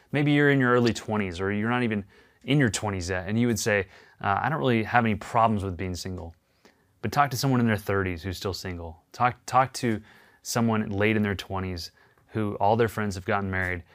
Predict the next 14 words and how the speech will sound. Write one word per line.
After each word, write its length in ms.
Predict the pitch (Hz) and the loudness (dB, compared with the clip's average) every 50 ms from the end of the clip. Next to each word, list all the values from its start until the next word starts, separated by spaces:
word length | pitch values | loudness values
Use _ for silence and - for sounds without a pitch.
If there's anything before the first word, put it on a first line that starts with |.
| - _ _ _ - | -20 _ _ _ -10
and 240 | - 110 113 - 120 | -8 -6 -6 -4 -2
you're 140 | 127 127 123 | -2 -2 -2
gonna 180 | 151 151 139 | -2 -2 -4
hear 220 | 107 101 135 135 117 | -2 0 2 2 2
a 60 | 101 | 2
tension, 600 | - - - 127 127 117 - - 95 85 82 80 - _ _ _ _ _ _ _ _ _ - | 0 -2 -2 -2 -2 -2 -4 -6 -8 -10 -12 -14 -18 _ _ _ _ _ _ _ _ _ -6
uh, 320 | 107 104 101 98 101 - - | -2 0 2 2 0 0 -2
especially 720 | - 110 110 110 - - - - - 143 143 131 - 131 120 | -6 -6 -4 -4 -4 -4 -4 0 0 2 2 2 0 0 0
in 80 | 117 | 0
Christian 360 | 107 - 110 98 - - 98 | -2 -2 -4 -6 -6 -6 -8
circles, 480 | 90 - - 95 87 - 90 87 85 - | -8 -8 -8 -8 -8 -8 -10 -12 -12 -10
around 360 | 98 101 104 101 101 101 98 | -8 -6 -4 -2 -2 -2 -4
being 260 | 95 107 101 104 104 | -4 -4 -4 -4 -4
single. 580 | 98 - - 113 120 127 117 101 90 90 - _ | -6 -6 -6 -4 -4 -4 -4 -6 -8 -12 -18 _